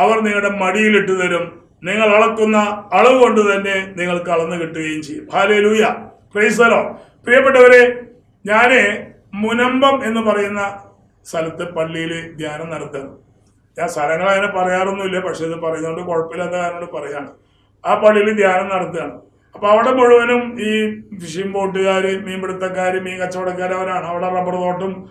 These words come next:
എസ്റ്റേറ്റും കാര്യങ്ങളൊന്നുമില്ല. കൂലിപ്പണിക്ക് പോകുന്നവരും അധികം മീനും കടലുമായിട്ട് ബന്ധപ്പെട്ട കാര്യങ്ങളാണ്.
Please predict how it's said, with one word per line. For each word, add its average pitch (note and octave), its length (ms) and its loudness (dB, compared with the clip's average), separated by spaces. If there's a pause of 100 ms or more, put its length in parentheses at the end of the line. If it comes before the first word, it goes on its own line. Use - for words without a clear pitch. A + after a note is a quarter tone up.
(140)
എസ്റ്റേറ്റും F3+ 440 -8
കാര്യങ്ങളൊന്നുമില്ല. E3+ 560 -6
കൂലിപ്പണിക്ക് F3 460 -8
പോകുന്നവരും F3+ 400 -4
അധികം F3 340 -6
മീനും G#3 300 -2
കടലുമായിട്ട് G#3+ 560 0
ബന്ധപ്പെട്ട G3 400 -4
കാര്യങ്ങളാണ്. F3+ 600 -4